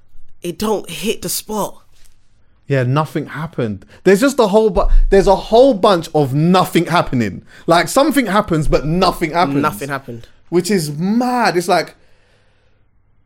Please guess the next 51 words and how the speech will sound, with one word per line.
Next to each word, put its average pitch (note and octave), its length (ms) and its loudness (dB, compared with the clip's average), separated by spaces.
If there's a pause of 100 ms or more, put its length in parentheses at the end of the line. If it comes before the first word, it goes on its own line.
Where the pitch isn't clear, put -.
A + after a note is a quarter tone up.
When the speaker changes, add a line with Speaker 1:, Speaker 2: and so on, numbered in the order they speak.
(640)
Speaker 2:
go, A3 260 2
sorry, C#3 480 -2
I - 60 -2
know C#3+ 160 2
we're C3+ 100 2
back, B2+ 260 -2
going B2 160 -2
back A#2 140 -2
and A2+ 120 -8
forth. A#2+ 240 -2
Going F3+ 200 2
to F#3+ 100 -2
the D#3 100 -2
Jamie D#3+ 280 0
thing, A#2+ 180 -6
when C#3 140 -4
Jamie D#3 240 -2
dies B2 260 -2
at A#2 80 -4
the B2 100 -6
end, B2 200 -2
there's G#2+ 140 -4
something C#3 420 -4
in A#2+ 140 -4
the - 120 -6
end A#2 200 -4
where G#2+ 100 -4
it's G2+ 120 -12
like, G#2+ 120 -6
"All A2+ 120 -2
right, F#2+ 140 -4
boom, A#2+ 260 0
fucking A#2+ 480 -6
hell, A2+ 260 -4
mad." G#2+ 460 -6
Like, G2+ 320 -12
we've A#2 140 -10
talked B2+ 240 -4
about G2 220 -4
it D#2 80 -8
for G#2+ 120 -12
damn A2 280 -4
near G#2 260 -6
a F#2 60 -6
Speaker 1:
Mm-hmm. C3 220 -8
Speaker 2:
year A2+ 260 -2
on G#2+ 200 -6
and G#2 120 -4
off, - 400 -10
kinda. G#2 280 -6
Speaker 1:
Yeah. A#2 180 -8